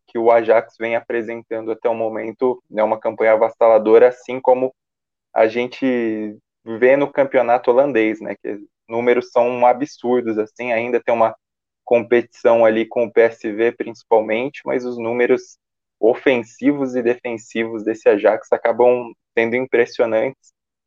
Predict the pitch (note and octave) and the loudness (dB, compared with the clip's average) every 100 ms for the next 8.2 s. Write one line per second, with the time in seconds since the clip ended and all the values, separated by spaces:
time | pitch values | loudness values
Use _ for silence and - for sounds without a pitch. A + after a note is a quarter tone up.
0 | _ A2 A2+ C3 B2+ B2+ B2 B2 C#3 - | _ -2 0 2 6 4 6 2 2 0
1 | A2+ G#2+ - A#2 B2 C3 A2+ A#2 A#2+ A2+ | 0 0 2 2 4 0 0 -4 -2 -2
2 | G#2+ G#2 G2+ _ _ _ _ _ C3 B2 | 0 -4 -6 _ _ _ _ _ -2 -2
3 | A2+ A#2 A2+ G#2+ - - - - A2 A2+ | 2 4 4 0 -10 -20 -12 0 0 0
4 | - A#2+ A#2+ A#2 G#2+ G#2+ C#3 - E3+ C#3+ | -4 -4 -4 -2 -4 -4 -10 0 2 2
5 | - - A#2 A2 _ _ _ A2 A#2+ C#3 | -2 -12 -12 -12 _ _ _ 0 4 4
6 | - - B2 - A#2 A2+ G#2+ A2 A#2 - | 2 0 0 -2 -4 -4 -4 -4 -4 -8
7 | G2+ A2 G2+ A2 B2 C3 _ A2 - - | -12 -10 -4 0 0 -4 _ -4 -2 0
8 | - | 0